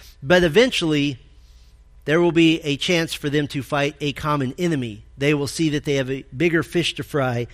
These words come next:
Something is going to change this battle. By now, the earth is wrecked. Humanity has gone crazy.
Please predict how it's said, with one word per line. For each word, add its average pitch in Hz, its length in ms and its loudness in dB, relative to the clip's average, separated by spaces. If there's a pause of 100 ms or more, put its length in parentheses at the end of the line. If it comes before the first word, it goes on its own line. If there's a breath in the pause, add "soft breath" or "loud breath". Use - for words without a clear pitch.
(100)
Something 170 420 -2
is 143 140 -2
going 151 180 0
to 135 80 -6
change 143 560 -2
this 131 180 -4
battle. 127 460 -4 (500 loud breath)
By 143 200 2
now, 170 260 6
the 147 140 0
earth 170 260 0
is 123 160 -2
wrecked. 190 360 0
Humanity 170 600 0
has 139 100 0
gone 147 260 -2
crazy. 202 680 0